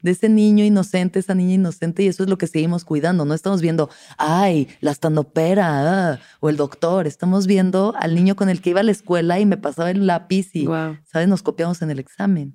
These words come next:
Speaker 2: Sí, claro.
Speaker 1: Nunca nos copiamos en el examen. Yo era bien ñoña. Era de que
Speaker 2: <laughs>
Speaker 1: nadie vea. Me tapaba.
Speaker 2: Ok.
Speaker 1: Pero bueno, es algo que también creo que eso viene como de la infancia, ¿sabes? De haberse conocido tan jóvenes,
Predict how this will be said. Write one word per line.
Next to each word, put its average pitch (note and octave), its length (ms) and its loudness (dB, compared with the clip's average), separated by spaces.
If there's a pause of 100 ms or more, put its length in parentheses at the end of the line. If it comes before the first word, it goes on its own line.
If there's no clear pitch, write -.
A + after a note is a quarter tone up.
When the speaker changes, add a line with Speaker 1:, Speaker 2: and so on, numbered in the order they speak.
(140)
Speaker 2:
Sí, - 160 -8
claro. G3 320 -2
Speaker 1:
Nunca G3 180 0
nos D3 140 -6
copiamos D3 400 -12
en - 80 -14
el D#3 80 -12
examen. - 320 -12
Yo C#3+ 80 -6
era C#3+ 80 -4
bien C#3 180 -6
ñoña. C#3 240 -10 (500)
Era A3+ 140 -2
de G#3 140 -2
que - 60 -18
Speaker 2:
<laughs> - 1120 -18
Speaker 1:
nadie C4+ 1000 -6
vea. - 160 -6
Me - 80 -4
tapaba. C3 400 -8
Speaker 2:
Ok. C#3+ 720 -10
Speaker 1:
Pero F#3 220 2
bueno, A3 300 2
es F#3 120 -2
algo G#3 300 2
que G#3+ 100 0
también F#3 460 0
creo G3+ 180 0
que F3+ 260 0
eso E3 200 -4
viene F3 240 -2
como D#3+ 160 -6
de D3+ 60 -6
la C#3 80 -8
infancia, E3 440 -4
¿sabes? D#3 220 -2
De E3+ 100 0
haberse D#3+ 240 -2
conocido F3 340 -2
tan D#3+ 140 -4
jóvenes, E3+ 560 -2